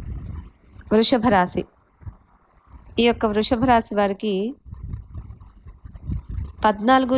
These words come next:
జూలై రెండు వేల ఇరవై నాలుగు చంద్రబలం ప్రకారం మీకు మీ యొక్క స్నేహితులు ఈ రోజులో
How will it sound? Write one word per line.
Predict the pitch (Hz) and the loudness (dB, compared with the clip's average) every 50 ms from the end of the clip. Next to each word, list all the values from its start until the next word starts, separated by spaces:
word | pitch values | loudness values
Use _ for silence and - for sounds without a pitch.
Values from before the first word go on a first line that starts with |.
| 247 208 | -2 0
జూలై | - 226 220 220 220 214 208 | 0 2 2 4 2 2 2
రెండు | 208 208 208 | 0 0 0
వేల | 214 214 202 190 | 0 0 0 -2
ఇరవై | 190 190 202 196 196 | -2 -2 -2 0 0
నాలుగు | 190 190 196 - - 180 523 - _ - - - - _ _ - - - _ _ _ - - | 0 -2 -2 -4 -4 -6 -6 -8 _ -20 -20 -20 -20 _ _ -20 -20 -20 _ _ _ -8 -2
చంద్రబలం | - 208 208 202 208 214 202 208 202 202 190 190 | 0 0 2 2 2 2 2 2 0 -2 -2 -2
ప్రకారం | 196 190 - 190 185 185 190 185 185 202 254 311 _ _ - - - - - _ _ - _ _ _ _ _ _ _ _ _ _ _ _ - | -2 0 0 0 0 0 -2 -4 -4 -6 -8 -10 _ _ -20 -20 -20 -20 -20 _ _ -20 _ _ _ _ _ _ _ _ _ _ _ _ -4
మీకు | 220 214 208 196 - 247 277 440 - - - - - - - - - - - - - - - - - - - _ _ _ _ _ - - - 226 | 0 0 0 0 -2 -6 -8 -8 -6 -8 -8 -8 -6 -6 -6 -8 -8 -10 -12 -14 -14 -14 -16 -16 -18 -20 -20 _ _ _ _ _ -18 -8 -2 0
మీ | 226 226 | 2 2
యొక్క | 226 220 214 - 226 226 - | 2 2 2 0 -2 -2 0
స్నేహితులు | - 226 240 269 294 285 - 269 240 220 220 226 226 - - 226 | 0 2 2 2 2 0 -2 0 0 0 0 0 -2 -2 -2 0
ఈ | 220 220 208 196 | 2 2 2 2
రోజులో | 196 196 190 214 202 220 262 | 0 -2 -2 -4 -6 -4 -4